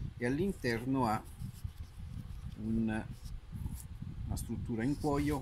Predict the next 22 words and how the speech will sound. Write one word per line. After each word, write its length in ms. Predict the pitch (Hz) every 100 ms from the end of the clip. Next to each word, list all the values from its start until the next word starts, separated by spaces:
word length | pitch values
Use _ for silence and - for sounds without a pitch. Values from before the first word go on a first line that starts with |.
| -
con 180 | 110 110
dei 160 | 113
fori 320 | - 117 110
avanti 480 | 110 110 110 107 104
per 340 | - 107 104 101
la 120 | 101
sudorazione 1040 | - 98 101 110 - - 98 95 117 170 - - - - - - - - - -
e, 80 | 107
e 400 | - 110 107 98
tutta 340 | - 165 - 107
forata 540 | - 107 110 110 98
per 140 | - 101
la 100 | 98
traspirazione, 1000 | 104 - 101 98 101 - 131 139 175
e 80 | -
un 160 | 123 147
lacciolo 720 | 147 - - 143 139 156 156 - - - - -
che 100 | 143
serve 380 | - 120 120 120
per 160 | 117 113
regolare 680 | 113 120 117 113 117 120 - - - - - - - -
l'ampiezza 800 | 110 113 - 104 98 - 113